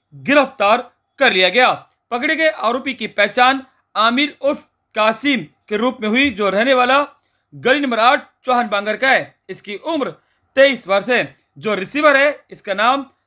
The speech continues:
जैनुल अबेदीन पुत्र अब्दुल हमीद,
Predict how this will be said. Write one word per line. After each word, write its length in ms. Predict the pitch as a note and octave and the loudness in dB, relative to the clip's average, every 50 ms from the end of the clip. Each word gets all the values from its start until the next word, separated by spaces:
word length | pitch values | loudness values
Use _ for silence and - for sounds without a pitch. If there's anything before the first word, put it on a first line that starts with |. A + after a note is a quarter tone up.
| _ _ | _ _
जैनुल 540 | C3+ C3 C3 A3+ A#3+ B3+ C#4+ D4+ D#4 D4 C4+ - _ _ _ _ _ _ _ - | -12 -6 -2 -2 0 0 0 -2 -2 -4 -8 -12 _ _ _ _ _ _ _ -2
अबेदीन 520 | G3 G#3 A3 A#3+ B3 - C#4+ C#4+ A#3+ F3 C3+ B2+ - _ _ _ _ _ | -2 0 0 0 0 2 0 0 0 -2 -6 -10 -16 _ _ _ _ _
पुत्र 300 | C4+ D4+ D#4+ D4+ D4+ D4 - - - | -8 -6 -6 -4 -6 -6 -8 -8 -6
अब्दुल 300 | G3+ G3+ F3+ C4 C#4 B3 | -6 -6 -4 -4 -4 -4
हमीद, 500 | E3 F#3 G3+ A3+ C4+ C4+ G#3 D3+ C3+ | -4 -2 -2 0 0 0 -2 -4 -10